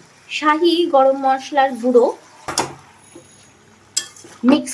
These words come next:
করে নিচ্ছি খুব ভালো করে। এবার দিয়ে দিলাম ঘি,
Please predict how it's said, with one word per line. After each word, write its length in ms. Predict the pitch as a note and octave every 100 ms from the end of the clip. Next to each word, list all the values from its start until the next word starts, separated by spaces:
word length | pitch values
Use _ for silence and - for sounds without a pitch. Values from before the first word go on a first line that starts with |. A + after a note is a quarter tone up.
| -
করে 180 | D4 C#4+ C4+
নিচ্ছি 320 | B3+ - C#4+ G#4 B4
খুব 120 | D#4 C#4+
ভালো 180 | B3 A#3+ B3
করে। 180 | B3 B3+ A#4 - _ - - - - - - - _ _ _ _ - - - - - - - - - - - - - - - - - - - - - - _ - -
এবার 260 | C#4+ D4 D#4 D4
দিয়ে 160 | D4 C#4+
দিলাম 240 | D#4+ C#4+ D#4+ G#4+ - - - _ _ -
ঘি, 280 | F#3+ B3